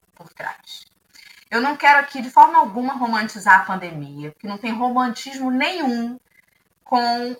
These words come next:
o desencarne de quase setecentas mil pessoas no nosso país. Não é romântico isso, não é bonito. Não é nada que a gente tenha que se orgulhar. Mas até mesmo nesse fatídico acontecimento que a gente passou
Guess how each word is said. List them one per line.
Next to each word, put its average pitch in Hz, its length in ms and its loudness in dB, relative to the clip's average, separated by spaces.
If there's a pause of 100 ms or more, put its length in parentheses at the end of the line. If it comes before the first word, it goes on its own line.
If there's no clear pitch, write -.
(140)
o 240 80 -8
desencarne 214 760 4
de 202 120 -12
quase 226 340 4
setecentas 208 720 -8
mil 196 160 -8
pessoas 185 460 -10
no 185 60 -12
nosso 180 300 -6
país. - 520 0
Não 208 160 2
é 233 60 6
romântico 185 680 -4
isso, - 320 -20
não 202 100 -2
é 214 140 2
bonito. 196 360 -8 (800)
Não 196 200 -4
é 208 100 2
nada 233 400 6
que 254 60 -10
a 233 40 -10
gente 220 180 -10
tenha 214 160 -4
que - 80 -12
se 240 100 -10
orgulhar. 202 520 -4 (1000)
Mas 381 540 10
até 370 920 6
mesmo 262 640 -2
nesse 247 400 -4
fatídico 294 1120 -4
acontecimento 226 800 -10 (180)
que 185 60 -20
a 165 60 -14
gente 175 280 -20
passou 165 640 -8